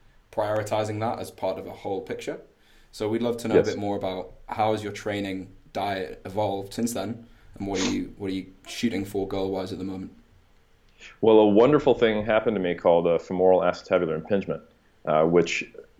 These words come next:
Speaker 2: made some choices for me. Uh, <laughs> so,
Speaker 1: Okay.
Speaker 2: yeah, in, uh, let's see, I think that was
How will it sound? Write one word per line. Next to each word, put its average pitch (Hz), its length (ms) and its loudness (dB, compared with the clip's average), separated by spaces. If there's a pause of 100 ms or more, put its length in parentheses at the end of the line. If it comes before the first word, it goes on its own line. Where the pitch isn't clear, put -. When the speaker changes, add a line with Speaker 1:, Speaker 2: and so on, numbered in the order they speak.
(160)
Speaker 2:
made 107 180 6
some 98 120 -4
choices 113 360 4
for 113 200 2
me. - 80 0 (480)
Uh, 98 300 4
<laughs> - 420 -2
so, 123 380 8
Speaker 1:
Okay. - 120 -8 (360)
Speaker 2:
yeah, 107 240 4 (480)
in, 120 200 6
uh, 110 220 8
let's 110 180 2
see, 98 80 0
I 90 60 0
think - 140 -8
that 110 140 2
was 101 300 -2